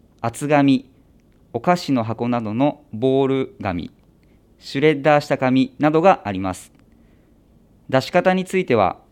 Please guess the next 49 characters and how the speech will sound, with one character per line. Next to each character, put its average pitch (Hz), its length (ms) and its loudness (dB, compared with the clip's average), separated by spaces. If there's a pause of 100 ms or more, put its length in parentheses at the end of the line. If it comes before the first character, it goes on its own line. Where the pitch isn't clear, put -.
(260)
本、 156 420 0 (320)
雑 120 220 -2
誌、 - 420 -6 (260)
カ - 120 -10
タ 139 100 2
ロ 147 80 2
グ 147 80 -4
に 147 120 -2
つ 170 140 -6
い 156 100 -2
て 110 100 -4
は、 117 280 0 (400)
紐 156 320 -2
で 175 360 -2
十 147 240 -4
字 147 120 -8
に 180 120 -2
縛 - 220 -4
り 101 80 -4
ま 98 140 -4
す。 - 220 -16 (1160)
雑 127 220 -2
誌 - 200 -10
は 170 300 0 (300)
紙 151 240 0
袋 151 320 0
等 151 200 0
に 117 100 0
入 107 100 -2
れ 117 60 -4
て、 - 400 -2 (180)
紐 143 280 -2
で 180 400 -2
十 151 260 -2
字 139 120 -6
に 185 100 -4
縛 113 200 -4
り 98 80 -4
ま 92 140 -6
す。 - 180 -18 (960)
紙 175 220 0
袋 180 340 0
等 160 220 0
が 127 80 2
な 135 160 2
い 123 60 0
場 104 140 -2
合 98 160 -2
は、 127 220 0